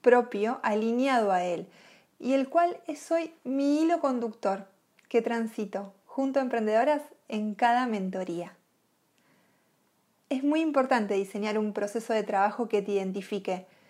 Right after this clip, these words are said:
que transmita tu esencia y sobre todo que esté alineado a tu ritmo para poder llevar a cabo aportes realistas para vos y para tus clientas. Y también de esta forma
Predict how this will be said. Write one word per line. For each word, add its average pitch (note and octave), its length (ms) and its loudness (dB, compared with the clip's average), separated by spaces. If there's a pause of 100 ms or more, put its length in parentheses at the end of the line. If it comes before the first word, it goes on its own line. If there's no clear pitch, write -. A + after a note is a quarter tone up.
(220)
que G#3+ 120 2
transmita G#3+ 460 0
tu A#3+ 80 0
esencia G#3+ 680 0 (320)
y A3+ 80 -4
sobre A#3 240 4
todo E4 340 4
que D#4 80 -4
esté B3 220 0
alineado C#4 380 0
a C#4 120 -2
tu A#3 160 0
ritmo C4 560 0
para G3 500 -2
poder G3+ 300 0
llevar G3+ 320 2
a G#3+ 100 2
cabo A3 480 6
aportes C#4+ 580 2 (140)
realistas G#3+ 920 0 (400)
para G3+ 240 6
vos A3+ 260 6 (600)
y A3+ 60 -2
para F#3 240 2
tus G#3 140 -8
clientas. F3+ 560 -4 (1400)
Y - 80 -2
también E4+ 600 6
de C#4+ 80 2
esta C#4+ 180 -2
forma D4 560 4